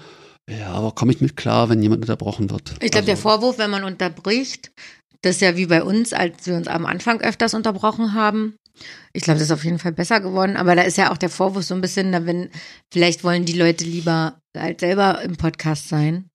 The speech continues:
Speaker 2: und selber mehr reden. Und das kann ja auch durchaus sein.
Speaker 1: Aber das, äh,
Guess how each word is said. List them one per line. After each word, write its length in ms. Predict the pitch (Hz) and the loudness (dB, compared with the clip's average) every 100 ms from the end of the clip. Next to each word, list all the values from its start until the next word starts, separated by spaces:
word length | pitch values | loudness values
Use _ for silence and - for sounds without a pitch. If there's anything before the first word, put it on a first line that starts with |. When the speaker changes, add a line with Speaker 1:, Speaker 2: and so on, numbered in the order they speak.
| _ - - - - | _ -20 -20 -20 -10
Speaker 2:
und 220 | 196 175 175 | -4 0 2
selber 260 | 196 233 | 4 4
mehr 240 | 220 175 160 | 4 2 2
reden. 360 | 185 196 226 | -2 -2 -4
Und 140 | 214 208 | -4 -4
das 100 | - | 0
kann 160 | 247 | 2
ja 140 | 214 196 | 2 2
auch 120 | 170 - - | -2 -8 -10
durchaus 360 | 202 190 170 | -8 -8 -8
sein. 300 | 190 196 185 - _ _ _ | -6 -6 -8 -16 _ _ _
Speaker 1:
Aber 140 | - 151 | 2 4
das, 160 | |
äh, 60 | 131 | 4